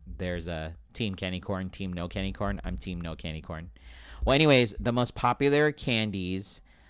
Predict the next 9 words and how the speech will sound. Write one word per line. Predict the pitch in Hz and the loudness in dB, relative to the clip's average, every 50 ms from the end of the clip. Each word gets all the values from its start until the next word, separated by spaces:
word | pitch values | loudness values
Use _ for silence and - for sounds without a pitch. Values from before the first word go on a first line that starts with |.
| - _ - | -20 _ -6
um, | - 92 92 90 90 87 85 87 87 87 85 87 87 - - _ _ - - _ _ _ _ _ _ _ _ | -2 -2 0 0 0 0 -2 -2 -4 -4 -4 -6 -6 -8 -12 _ _ -18 -18 _ _ _ _ _ _ _ _
looks | 117 127 117 - 117 | 0 0 2 2 0
like | 107 98 - | 0 0 0
Twizzlers, | - 160 151 147 135 156 160 160 147 - | 4 4 6 6 6 6 6 6 4 2
Crunch | - - 135 127 127 - - | 0 2 2 2 2 0 2
Bars, | - 117 113 117 117 110 - | 4 4 6 6 6 4 2
and | - 104 98 | -2 -4 -4
Blow | 85 95 98 98 104 101 | -2 0 2 2 2 2
Pops. | - 87 78 - - _ - - - - - | 0 -2 -4 -4 -6 _ -12 -10 -10 -10 -12